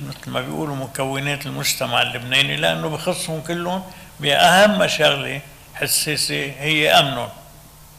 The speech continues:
بقى صار في لغط كتير، اللي سلم الأرض ما إجوا صوبه، بس اللي حرر الأرض صار هو كأنه مسؤول،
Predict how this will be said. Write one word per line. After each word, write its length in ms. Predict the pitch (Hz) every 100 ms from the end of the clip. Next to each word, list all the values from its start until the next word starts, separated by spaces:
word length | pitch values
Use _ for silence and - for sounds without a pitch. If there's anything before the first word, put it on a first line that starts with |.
| - - - -
بقى 140 | 143
صار 220 | 143 156 160
في 180 | -
لغط 340 | 165 165 135 -
كتير، 500 | 143 - 147 165 160 - - - -
اللي 260 | - 147 139
سلم 500 | - 160 185 185 165
الأرض 460 | 160 - 170 185 185 - - - - - - -
ما 180 | 160 214
إجوا 200 | 196 190
صوبه، 460 | - 147 135 117 117 - - - -
بس 220 | 139 -
اللي 180 | 143 143
حرر 320 | 123 - 190
الأرض 440 | 175 165 185 208 - - - - - - - -
صار 260 | 143 139
هو 260 | 139 160 175
كأنه 420 | 165 143 147 147
مسؤول، 520 | 147 143 160 160 151